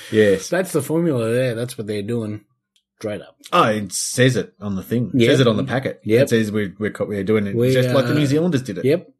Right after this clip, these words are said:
Speaker 1: Yeah.
Speaker 2: We've paid someone for this idea and we're gonna do it the
Speaker 1: Yep.
Speaker 2: same way.
Speaker 1: Yep.
Speaker 2: Which is better than paying someone for an idea and then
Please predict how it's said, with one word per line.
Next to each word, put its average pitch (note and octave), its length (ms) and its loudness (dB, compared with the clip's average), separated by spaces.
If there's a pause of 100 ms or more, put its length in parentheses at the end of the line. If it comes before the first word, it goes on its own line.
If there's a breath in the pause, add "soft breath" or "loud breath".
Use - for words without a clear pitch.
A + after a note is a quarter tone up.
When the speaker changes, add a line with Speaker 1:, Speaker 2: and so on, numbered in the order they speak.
(200)
Speaker 1:
Yeah. C3 140 -8 (220)
Speaker 2:
We've G#2+ 180 -10
paid C3+ 240 0
someone C#3 240 2
for C3+ 100 -2
this C3+ 180 0
idea C#3+ 320 2
and D3+ 100 0
we're C3+ 200 0
gonna C#3+ 180 0
do D3 180 2
it F3+ 140 -4
the A#2+ 100 -2
Speaker 1:
Yep. F#2+ 60 -2
Speaker 2:
same C3+ 240 0
way. G2+ 380 -6 (260)
Speaker 1:
Yep. A2+ 280 0
Speaker 2:
Which B3+ 260 2
is A3 100 4
better C#4+ 320 2
than C#3 160 4
paying D3+ 220 4
someone C#3 260 2
for C3+ 160 0
an B2+ 80 2
idea A#2+ 440 0
and A#2 200 0
then B2+ 440 2